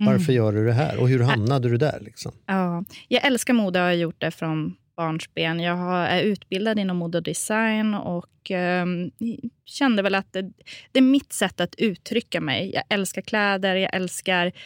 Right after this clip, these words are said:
Speaker 2: ja, men egentligen så be-, material och jag gillar, eh, det es-, alltså estetiska kring det och, eh, självklart så, alltså, som vi ser, pratar om det här med trender. Trender är ju också ett sätt att uttrycka sig och visa att man har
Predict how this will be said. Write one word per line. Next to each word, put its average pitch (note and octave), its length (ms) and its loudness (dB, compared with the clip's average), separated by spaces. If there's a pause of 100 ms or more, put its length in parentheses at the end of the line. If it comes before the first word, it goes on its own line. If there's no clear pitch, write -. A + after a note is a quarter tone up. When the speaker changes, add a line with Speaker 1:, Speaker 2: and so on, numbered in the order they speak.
(460)
Speaker 2:
ja, G3 80 -10
men G#3+ 160 2
egentligen A3 640 0
så G3+ 80 -8
be-, F3+ 80 -4 (420)
material G3+ 920 0
och F#3 180 2
jag F#3 260 -2
gillar, G3 560 2
eh, F#3 280 2
det F#3+ 80 0
es-, - 260 -6
alltså - 180 -8
estetiska F#3+ 1400 -4
kring F3+ 380 -2
det F3+ 300 2
och, - 440 -4
eh, F3+ 100 0 (360)
självklart G3 640 -2
så, F3 380 2 (440)
alltså, F#3+ 320 -2
som F#3 160 -4
vi F3+ 100 -4
ser, F3+ 320 -2
pratar F3 320 -4
om E3 40 -4
det E3 60 -4
här E3 80 -2
med E3 140 -4
trender. F#3 540 -2
Trender F3 500 -2
är A3+ 40 2
ju G#3+ 100 2
också A3+ 260 -2
ett - 100 -8
sätt - 260 -6
att - 200 -10
uttrycka - 500 -8
sig D#3 160 -4
och D#3+ 60 -2
visa D#3+ 220 -6
att - 80 -10
man D#3+ 140 -2
har D#3+ 220 0